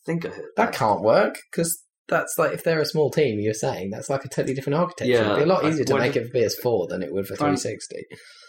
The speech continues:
Speaker 1: Maybe it wasn't about that. I heard something about someone was
Speaker 2: Mm.
Speaker 1: outsourcing
Speaker 2: Oh, right.
Speaker 1: the three sixty version of one of the big titles.
Speaker 2: Mm.
Speaker 1: Might, might have been Call of Duty,
Speaker 2: Could
Speaker 1: actually.
Speaker 2: have been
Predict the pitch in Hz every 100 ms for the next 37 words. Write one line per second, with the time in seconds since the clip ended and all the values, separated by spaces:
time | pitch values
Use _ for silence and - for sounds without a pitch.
0 | - 127 123 117 117 104 101 98 107 139
1 | 131 117 117 107 104 - - 113 104 101
2 | 101 101 - 95 95 - 98 98 - _
3 | - - _ _ _ - 117 113 110 104
4 | 95 - - 107 107 98 - 101 - 98
5 | 98 95 98 98 90 87 92 92 104 101
6 | 95 90 95 - 101 92 92 92 - -
7 | _ _ _ _ _ 104 95 95 - 127
8 | 113 113 - _ - _ - _ _ _
9 | _ _ _ _ _ 107 98 92 92 92
10 | 92 - 87 - - - 90 82